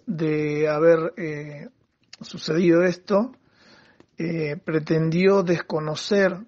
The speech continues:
las paritarias que había firmado con todos los sectores, eh, los sindicatos estatales, eh, las cláusulas gatillo,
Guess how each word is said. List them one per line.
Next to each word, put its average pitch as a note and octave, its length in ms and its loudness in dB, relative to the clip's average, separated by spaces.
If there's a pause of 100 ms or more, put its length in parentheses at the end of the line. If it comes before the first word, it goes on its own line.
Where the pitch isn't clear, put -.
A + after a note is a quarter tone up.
las C#3+ 200 -10
paritarias E3 640 2
que E3+ 120 -6
había D#3 180 4
firmado E3 540 0
con D3 180 -12
todos E3 260 2
los D3 140 -6
sectores, D#3+ 720 -2 (520)
eh, D3+ 160 -6
los C#3+ 180 -8
sindicatos D3+ 640 -2
estatales, F3+ 840 -2 (760)
eh, C#3+ 360 -4
las C#3+ 180 -2
cláusulas E3 520 -4
gatillo, E3+ 1080 0